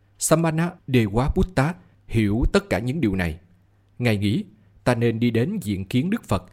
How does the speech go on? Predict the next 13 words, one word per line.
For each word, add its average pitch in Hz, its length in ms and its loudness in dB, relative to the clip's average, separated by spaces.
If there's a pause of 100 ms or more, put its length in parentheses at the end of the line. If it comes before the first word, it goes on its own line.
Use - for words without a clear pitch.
(120)
và 101 300 -2
lắng 135 240 -4
nghe 117 140 0
Pháp - 360 -6
của 98 140 0
Ngài 95 320 -2 (220)
trước 214 140 4
khi 110 260 -2
ta 107 300 -4
phạm 95 340 -4
giới." 135 260 0 (300)
Abramacharya 147 1400 0
Sila. 117 480 0